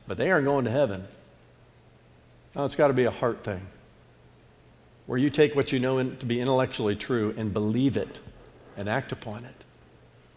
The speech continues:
Uh, others of you, you, you have eternal life. You've placed your faith in Jesus. It's a heart thing, not a head thing.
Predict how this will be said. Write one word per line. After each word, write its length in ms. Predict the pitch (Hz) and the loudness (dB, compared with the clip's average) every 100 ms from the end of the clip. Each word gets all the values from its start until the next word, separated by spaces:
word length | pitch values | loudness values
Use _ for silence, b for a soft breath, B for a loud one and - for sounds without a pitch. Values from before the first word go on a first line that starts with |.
| - - - - - - - - - | -20 -20 -20 -20 -20 -20 -20 -20 -8
Uh, 40 | - | -2
others 580 | - 165 - 165 190 165 | 2 4 8 10 10 8
of 160 | 185 | 8
you, 160 | 185 180 | 8 8
you, 320 | 175 151 160 | 6 2 2
you 240 | 156 165 | 4 2
have 260 | 139 170 170 | 4 4 6
eternal 480 | 147 - 165 147 127 | 4 2 2 4 6
life. 600 | 123 123 101 - - - - - - - - | 6 4 2 -6 -14 -16 -20 -20 -20 -20 -12
You've 160 | - 135 | -10 -4
placed 320 | - 139 - | 0 2 2
your 80 | 120 | -2
faith 320 | - 127 123 | 0 2 2
in 120 | 113 | -2
Jesus. 440 | 101 123 107 101 107 | 0 0 0 -2 -6
It's 140 | 117 | -6
a 40 | 123 | -2
heart 320 | - 135 - | 2 2 2
thing, 180 | 120 113 | -4 -2
not 160 | 113 | -2
a 60 | 107 | -2
head 260 | 113 110 | -2 -4
thing. 300 | 104 107 107 | -4 -4 -6